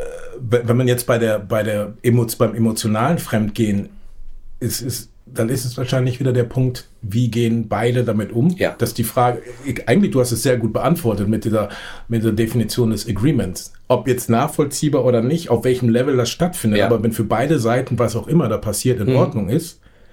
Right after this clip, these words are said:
Speaker 1: und es keine Heimlichkeit dabei gibt, okay, äh, dann fängt Fremdgehen dann an, um die Frage von Eva zu beantworten,
Speaker 2: Mhm.
Speaker 1: meiner Meinung nach,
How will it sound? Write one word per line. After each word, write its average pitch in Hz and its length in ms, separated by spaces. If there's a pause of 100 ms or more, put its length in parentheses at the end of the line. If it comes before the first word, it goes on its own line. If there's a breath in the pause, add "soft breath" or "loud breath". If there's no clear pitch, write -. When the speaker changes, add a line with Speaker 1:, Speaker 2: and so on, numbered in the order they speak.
(600 soft breath)
Speaker 1:
und 113 160
es 113 140
keine 101 420
Heimlichkeit - 560
dabei - 300
gibt, - 320 (260 loud breath)
okay, 101 560 (220)
äh, 87 40 (600)
dann 156 440
fängt 135 460
Fremdgehen 131 800
dann 127 300
an, 127 220
um 113 100
die 101 100
Frage 101 360
von - 180
Eva - 260
zu 104 140
beantworten, 101 480
Speaker 2:
Mhm. 101 60
Speaker 1:
meiner 123 260
Meinung 82 260
nach, 117 300